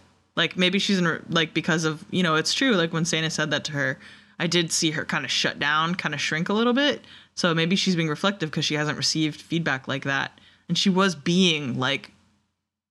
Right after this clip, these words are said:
very overt, to put it nicely. So maybe she's just kind of sitting in it for a minute and,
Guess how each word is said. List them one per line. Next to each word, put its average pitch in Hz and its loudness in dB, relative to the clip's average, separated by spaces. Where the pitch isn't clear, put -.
very 180 2
overt, 160 2
to 160 0
put 151 0
it - -2
nicely. 143 -4
So 147 0
maybe 175 2
she's 160 -2
just - -4
kind 139 -4
of 139 -4
sitting 165 0
in 147 0
it - -6
for 151 -2
a 147 -2
minute 143 -2
and, 143 -2